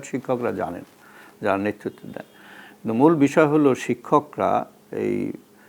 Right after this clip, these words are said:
আম, আ-, আপনার প্রাইভেট বি-, ইউনিভার্সিটি বলেন আর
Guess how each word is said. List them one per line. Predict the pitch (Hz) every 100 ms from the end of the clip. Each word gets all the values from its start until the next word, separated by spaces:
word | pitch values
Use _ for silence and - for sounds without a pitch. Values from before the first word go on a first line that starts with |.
| - - -
আম, | - 101 101 101 104 107 - - - - - - - - - - - - -
আ-, | 101 - 101 95 101 - _ _
আপনার | 101 95 - 104 104 -
প্রাইভেট | 110 107 117
বি-, | 117
ইউনিভার্সিটি | 123 123 127 - 123 123
বলেন | 120 127 165 92 - - - - _ -
আর | 98